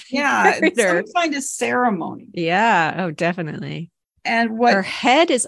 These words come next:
Speaker 2: under her
Speaker 1: under her
Speaker 2: arm.
Speaker 1: right arm. And so this
Speaker 2: Wow.
Speaker 1: might have something to do with being able to walk, because there's stories about cu-, decapitating a draugr
Speaker 2: Mm-hmm.
Speaker 1: so that they, that was the only way to kill them.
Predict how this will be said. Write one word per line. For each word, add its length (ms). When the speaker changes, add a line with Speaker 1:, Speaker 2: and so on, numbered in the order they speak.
Speaker 2:
under 380
her 360
Speaker 1:
under 280
her 160
Speaker 2:
arm. 80
Speaker 1:
right 260
arm. 500
And 140
so 160
this 160
Speaker 2:
Wow. 160
Speaker 1:
might 300
have 180
something 520
to 140
do 280
with 180
being 180
able 300
to 320
walk, 560
because 240
there's 220
stories 480
about 320
cu-, 120
decapitating 840
a 100
draugr 760
Speaker 2:
Mm-hmm. 520
Speaker 1:
so 60
that 200
they, 200
that 220
was 140
the 100
only 200
way 160
to 80
kill 380
them. 400